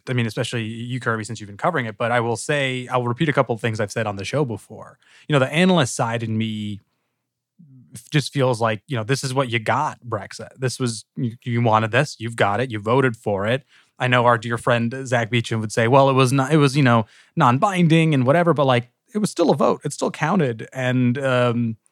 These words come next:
despite all the misinformation and all that, like, misinformation is part of every election at this point. People lie. So, like, you, this, this is what you get, right? This is what you get. And you should go through with it and, and, and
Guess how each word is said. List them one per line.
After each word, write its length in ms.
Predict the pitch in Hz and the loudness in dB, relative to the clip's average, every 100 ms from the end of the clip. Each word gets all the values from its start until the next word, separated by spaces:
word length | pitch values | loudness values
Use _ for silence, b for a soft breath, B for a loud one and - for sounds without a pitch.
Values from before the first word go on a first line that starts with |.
| _ | _
despite 500 | 175 - - 151 180 | -2 -2 -2 0 2
all 120 | 160 | 4
the 80 | 151 | 4
misinformation 540 | 143 147 127 123 123 120 | 2 0 -2 -2 0 2
and 60 | |
all 120 | 139 | 2
that, 140 | 185 175 | 2 0
like, 200 | 123 - b b b | -2 -4 b b b
misinformation 640 | 120 117 127 135 135 139 151 | -6 -2 0 2 2 4 2
is 80 | 135 | 6
part 160 | 165 | 6
of 60 | 175 | 6
every 200 | 240 139 | 6 4
election 320 | 107 104 107 | 4 0 -4
at 80 | 104 | -4
this 100 | 107 | -6
point. 200 | 107 98 | -8 -10
People 220 | 110 170 | -4 -2
lie. 320 | 98 - - | -4 -8 -12
So, 120 | - 123 | -6 0
like, 240 | 113 - b b b b 151 _ _ _ | 0 -2 b b b b -20 _ _ _
you, 200 | 139 160 - | -2 -2 -4
this, 420 | 135 151 165 - 135 | -6 2 2 0 -2
this 160 | 156 | 0
is 120 | 170 165 | 4 2
what 120 | 143 | 0
you 60 | |
get, 200 | 113 - - _ | -4 -10 -12 _
right? 280 | 117 113 117 _ 135 | 0 0 -2 _ -4
This 100 | 135 | -2
is 60 | |
what 100 | 143 | -2
you 100 | 113 | -4
get. 200 | 101 90 _ 123 | -10 -16 _ -6
And 220 | 131 120 | -4 -4
you 60 | 117 | -4
should 140 | 175 | 2
go 120 | 156 151 | 4 6
through 200 | 175 165 | 4 2
with 120 | 175 | 2
it 180 | 196 - | -2 -4
and, 380 | 117 120 123 123 | -4 -2 -2 0
and, 160 | 123 | -2
and 340 | 131 120 113 | 0 0 0